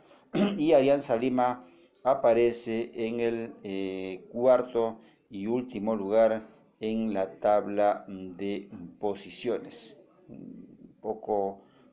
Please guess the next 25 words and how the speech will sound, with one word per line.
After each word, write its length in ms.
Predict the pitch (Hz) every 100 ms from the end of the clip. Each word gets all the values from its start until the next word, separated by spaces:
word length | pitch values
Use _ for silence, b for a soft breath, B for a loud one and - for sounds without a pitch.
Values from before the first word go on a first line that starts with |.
| _
poco 320 | 107 151 107
decíamos 520 | 101 95 113 107 101 95
lo 120 | 92
que 80 | 110
hay 60 |
que 100 | 110
comentar 560 | 101 98 98 98 135 131
sobre 240 | - 101
los 140 | 95 90
equipos, 640 | 92 110 107 98 92 - b b b b _
eh, 420 | 98 92 92 92 90
peruanos. 560 | 104 110 147 156 127 107
El 80 |
Sporting 440 | 101 113 113 113 101
Cristal, 720 | 98 - 113 113 110 104 92 - b b _ _ 120
eh, 300 | 101 101 98
que 120 | 101
marcha 600 | 98 120 - - 117 110
también 680 | 104 101 117 113 113 107 - _ -
<clears throat> 240 | 190 -
último, 720 | 131 127 123 107 107 - - _ _ _ - - _ - 131
eh, 600 | 98 95 92 92 90 90 -
con 120 | 98
un 200 | 107 110
punto, 640 | 127 151 143 - 123 -